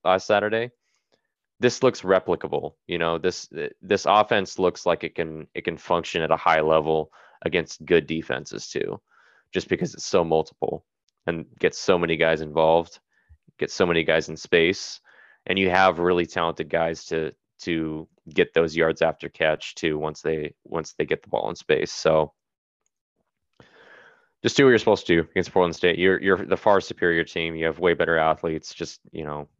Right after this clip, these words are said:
overpower them in every way, and it should be a very, very comfortable victory. Glad that it's, you know, a one P M kickoff. Those are, you know, few and far between when it comes to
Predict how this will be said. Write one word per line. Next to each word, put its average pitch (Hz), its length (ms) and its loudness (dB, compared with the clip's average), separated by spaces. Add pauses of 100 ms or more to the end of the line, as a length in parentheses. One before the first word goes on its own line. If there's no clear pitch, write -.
(100)
overpower 80 520 2
them 76 180 -6
in 76 100 -8
every 78 200 -4
way, 76 360 -4 (520)
and 76 380 -6 (140)
it 87 120 -4
should 78 160 -2
be 76 100 2
a 76 60 2
very, 76 240 2
very 76 180 0
comfortable 76 640 -6 (120)
victory. 78 560 -4 (520)
Glad 147 140 8
that 151 140 4
it's, - 140 -8
you 143 180 0
know, 131 120 4
a 107 40 4
one 113 200 4
P 117 140 -2
M 113 140 -2
kickoff. 117 420 0
Those 101 220 -2
are, 95 320 0
you 95 100 -8
know, 85 140 0
few 101 200 0
and 92 80 0
far 95 200 2
between 90 460 -2
when 92 120 -2
it 92 100 -4
comes 90 320 -6
to 87 380 0